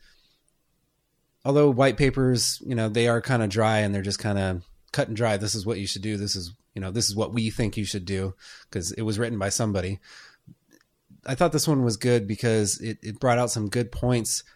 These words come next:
of not only what to do, but why you wanna do it. And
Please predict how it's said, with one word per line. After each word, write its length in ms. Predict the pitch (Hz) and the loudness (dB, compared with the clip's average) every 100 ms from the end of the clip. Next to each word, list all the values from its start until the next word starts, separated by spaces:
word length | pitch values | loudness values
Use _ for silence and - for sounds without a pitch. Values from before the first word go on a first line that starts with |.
| _ | _
of 280 | - 101 - - _ - | -4 -4 -6 -12 _ -10
not 260 | 143 143 143 | 0 2 4
only 220 | 143 120 | 4 4
what 220 | 117 - | 2 0
to 80 | 123 | -2
do, 180 | 113 104 | -2 0
but 140 | 98 | -2
why 220 | 95 104 | 0 0
you 120 | 104 | 0
wanna 200 | 101 95 | 0 -4
do 220 | 90 98 95 | -4 -4 -4
it. 200 | - - - - _ _ - | -6 -12 -16 -20 _ _ -8
And 480 | 101 95 95 92 | -6 -4 -6 -8